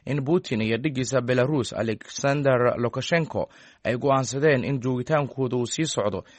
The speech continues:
iyagoo isla soo qaaday inay jiraan dhaqdhaqaaqyo military oo ka jira xuduudda ay wadaagaan iyo xiisadda ka taagan Ukraine.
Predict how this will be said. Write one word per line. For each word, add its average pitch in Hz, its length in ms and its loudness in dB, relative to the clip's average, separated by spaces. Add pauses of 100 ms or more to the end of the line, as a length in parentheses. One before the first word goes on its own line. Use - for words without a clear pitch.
(200)
iyagoo 135 300 0
isla 139 200 -2
soo 123 260 0
qaaday 120 380 4
inay 135 200 0
jiraan 123 280 2
dhaqdhaqaaqyo 120 520 0
military 131 480 0 (520)
oo 117 200 2
ka 175 140 0
jira 104 520 -2
xuduudda 135 460 0 (160)
ay 127 60 2
wadaagaan 123 580 2
iyo 120 180 -2
xiisadda 127 420 -4
ka - 140 -6
taagan 113 400 -2
Ukraine. 117 340 -2